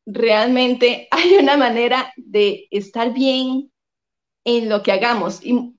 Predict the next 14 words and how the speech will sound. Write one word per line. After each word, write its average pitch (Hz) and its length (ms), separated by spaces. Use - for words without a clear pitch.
lo, 240 260
lo, 247 200
lo 247 120
que 254 100
digo 269 140
aquí 294 160
es - 120
que 269 80
muchas 277 340
veces 269 260
decimos, 233 420
"Ay, 302 220
mira, 285 500
aquel, 240 920